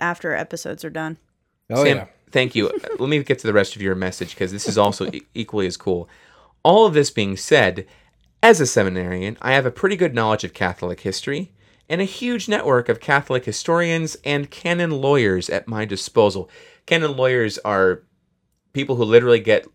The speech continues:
Speaker 3: law degrees in canon law. A lot of their work tends to go toward impl-, like, uh, defending people when they wanna get an annulment, for example. Um, but they, they definitely, and when you're brought up against trial against the church, so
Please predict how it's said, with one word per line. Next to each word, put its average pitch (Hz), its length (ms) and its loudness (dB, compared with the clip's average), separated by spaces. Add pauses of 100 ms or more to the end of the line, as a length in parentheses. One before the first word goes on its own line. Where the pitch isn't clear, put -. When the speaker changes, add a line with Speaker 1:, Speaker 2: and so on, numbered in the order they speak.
(160)
Speaker 3:
law 104 240 2
degrees 95 420 -6
in 95 280 -8
canon 90 340 -8
law. 90 300 -6 (1000)
A 123 40 4
lot 127 180 6
of 131 60 2
their 117 120 8
work 110 200 2
tends 110 220 -6
to 95 240 0 (180)
go 98 280 0
toward 92 300 -2
impl-, 92 320 -8
like, 95 260 -4
uh, 90 80 0
defending 92 720 -6 (260)
people 90 420 -10
when 95 140 -8
they 90 80 -10
wanna 90 220 -8
get 90 100 -10
an 90 160 -10
annulment, 92 440 -8
for 127 120 -4
example. 120 480 -4 (360)
Um, 95 500 -2
but 95 360 -2
they, 101 260 0
they 95 200 -2
definitely, 98 340 -2
and 101 220 -4 (640)
when 104 160 0
you're 95 240 -2 (560)
brought 98 160 4
up - 80 -2
against 90 320 -6
trial 90 260 -4
against 85 240 -10
the - 60 -20
church, - 400 2
so 110 220 -2